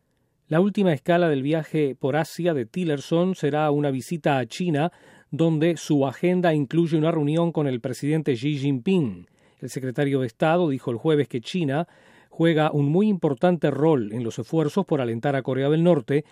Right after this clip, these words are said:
a que abandone su programa nuclear y alentó a Beijing a que implemente en forma total las sanciones de la onu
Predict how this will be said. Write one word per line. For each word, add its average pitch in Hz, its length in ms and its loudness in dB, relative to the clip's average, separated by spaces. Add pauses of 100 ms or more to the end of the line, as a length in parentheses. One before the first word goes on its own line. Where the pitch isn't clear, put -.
(200)
a 143 120 -4
que 156 100 -4
abandone 147 440 0
su 147 180 -2
programa 156 520 0
nuclear 139 680 -2 (380)
y 147 120 0
alentó 139 400 0
a 151 40 2
Beijing 156 540 0 (440)
a 147 160 -2
que 143 280 -4
implemente 165 880 2
en 117 100 -6
forma 170 320 2
total 165 380 0
las 151 100 -2
sanciones 147 560 -4
de 151 100 -2
la 143 120 -2
onu 170 380 2